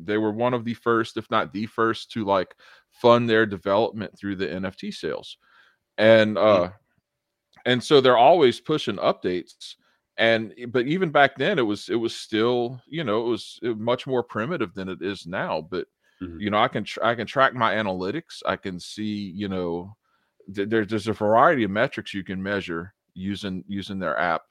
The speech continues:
Speaker 1: Uh, and you can use it for free without it. You just don't have access to all of the tools, right?
Speaker 2: Sure.
Speaker 1: Um, I, I can, I can track analytics. I had, there's a newsletter,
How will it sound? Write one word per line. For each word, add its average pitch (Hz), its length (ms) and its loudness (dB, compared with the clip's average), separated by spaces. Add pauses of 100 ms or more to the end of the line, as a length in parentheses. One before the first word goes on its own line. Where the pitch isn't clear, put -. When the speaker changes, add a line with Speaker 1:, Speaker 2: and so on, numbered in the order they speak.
(180)
Speaker 1:
Uh, - 240 0
and 139 160 0
you 254 80 0
can 247 120 -4
use 180 200 2
it 131 100 -2
for 107 100 -14
free 180 280 -2
without 123 400 4
it. - 100 -2
You 107 80 -4
just 104 220 -6
don't 110 200 0
have 110 220 0
access 98 580 -2
to 87 460 -6
all 95 220 2
of 85 100 -8
the 80 60 -14
tools, 113 400 -6
right? 113 240 2 (540)
Speaker 2:
Sure. 107 80 6 (120)
Speaker 1:
Um, 92 180 -4 (640)
I, 107 380 6
I 107 40 4
can, 101 300 -4
I 98 120 2
can 101 120 -10
track 113 280 0
analytics. 110 680 -2 (540)
I 104 200 8
had, 98 320 2
there's 98 200 -2
a 92 40 -4
newsletter, 113 800 -2